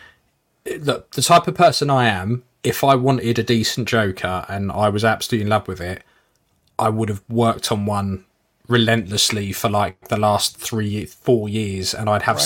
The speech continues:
Speaker 2: with
Speaker 1: something
Speaker 2: the
Speaker 1: that I would have put, yeah, I would have put a lot of work into it, and I'd be quite happy with it. I'm just not into it that much, and again, they just seem to be going after figures that we've seen thousands of times before.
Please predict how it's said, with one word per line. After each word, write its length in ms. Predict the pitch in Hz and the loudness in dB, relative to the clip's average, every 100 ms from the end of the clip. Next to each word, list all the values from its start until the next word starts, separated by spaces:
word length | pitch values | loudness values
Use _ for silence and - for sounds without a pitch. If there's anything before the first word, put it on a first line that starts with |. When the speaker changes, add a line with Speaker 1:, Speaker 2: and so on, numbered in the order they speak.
| 117 | 0
Speaker 2:
with 100 | 143 | -2
Speaker 1:
something 160 | 120 104 | -4 -6
Speaker 2:
the 60 | 113 | -2
Speaker 1:
that 140 | 117 | 0
I 100 | 110 | 2
would 160 | 110 120 | 2 2
have 120 | 113 | 0
put, 180 | 135 117 - _ - - - - - - - _ _ _ _ _ | -2 -2 -6 _ -20 -20 -20 -18 -18 -20 -20 _ _ _ _ _
yeah, 200 | 131 120 - | 0 0 4
I 60 | |
would 100 | 127 | 2
have 60 | 127 | 4
put 100 | 143 | 4
a 40 | |
lot 120 | 151 139 | 6 6
of 60 | |
work 280 | 147 127 - | 4 2 0
into 220 | 127 - | -4 0
it, 20 | 117 | 0
and 60 | |
I'd 120 | 113 | 0
be 100 | 120 | 0
quite 220 | 113 127 110 | 0 0 0
happy 220 | - 101 | -2 -6
with 160 | 95 | -6
it. 180 | 95 - - - - _ _ _ _ | -8 -10 -16 -20 -20 _ _ _ _
I'm 160 | 117 117 | -2 -2
just 480 | - 151 123 - - | 0 2 2 0 0
not 260 | 113 107 - _ _ _ _ _ _ _ _ _ _ - | 0 0 -4 _ _ _ _ _ _ _ _ _ _ -4
into 400 | 135 123 - 127 | 0 0 0 0
it 100 | 120 | 2
that 180 | 127 117 | 2 2
much, 480 | 147 - - - - | 0 0 -2 -2 -2
and 420 | 120 117 117 - - | -2 0 0 -2 -6
again, 600 | 117 135 127 113 101 101 | -2 4 4 2 -4 -4
they 140 | 120 | -2
just 300 | 117 135 - | 0 2 4
seem 320 | - 135 135 127 | 4 4 2 0
to 140 | - | -2
be 180 | 117 113 | -2 0
going 340 | 117 113 110 | 2 2 0
after 340 | 107 104 - 117 | -4 -4 -6 -6
figures 460 | - 110 107 104 | -2 -2 -2 -2
that 140 | - 113 | -4 -4
we've 140 | 107 | -2
seen 280 | - 117 107 | 0 0 -2
thousands 500 | - 113 107 - 101 | 0 2 2 0 -6
of 100 | 104 | -4
times 320 | 113 113 104 | -4 -2 -4
before. 440 | - - 135 147 | -6 -2 2 0